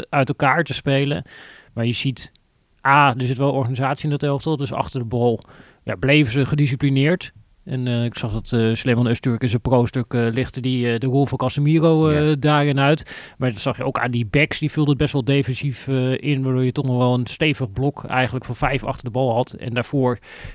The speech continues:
Speaker 1: ja, vijf creatieve spelers die allemaal uit het niets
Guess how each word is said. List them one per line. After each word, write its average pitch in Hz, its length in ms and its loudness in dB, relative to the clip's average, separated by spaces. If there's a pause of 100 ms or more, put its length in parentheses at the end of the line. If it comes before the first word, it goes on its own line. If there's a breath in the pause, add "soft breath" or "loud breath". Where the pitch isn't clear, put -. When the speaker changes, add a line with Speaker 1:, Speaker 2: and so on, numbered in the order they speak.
Speaker 1:
ja, - 260 -10 (100)
vijf - 680 -2
creatieve 131 640 2
spelers 110 640 0
die 135 160 -2
allemaal 139 600 4 (160)
uit 135 200 -2
het 131 100 0
niets - 340 -2